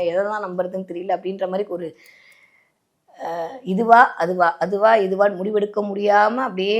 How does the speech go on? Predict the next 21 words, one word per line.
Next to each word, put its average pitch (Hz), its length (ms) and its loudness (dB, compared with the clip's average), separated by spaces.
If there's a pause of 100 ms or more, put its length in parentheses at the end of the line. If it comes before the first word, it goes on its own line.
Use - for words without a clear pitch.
குழம்பிட்டு 208 540 -4
இருக்கக்கூடிய, 202 680 -4 (540)
ஆமா, 185 220 2 (380)
குழம்பிட்டு 226 380 2
இருக்கக்கூடிய 208 380 -2
என் 208 180 0
மனதிற்கினிய 208 580 -2 (720)
மிதுன 311 200 10
ராசினியர்களே, 247 560 6 (100)
இந்த 254 320 4
மாதம், 226 460 6
இந்த 220 180 0
ஒரு 220 160 2
மாதம் 226 280 4
உங்களுக்கு 220 300 -2
எப்படி 202 200 -2
எல்லாம் 214 220 2
இருக்க 202 200 -4
போகுது 196 300 -6
அப்படின்னா, 185 460 -6
யா-, 151 360 -10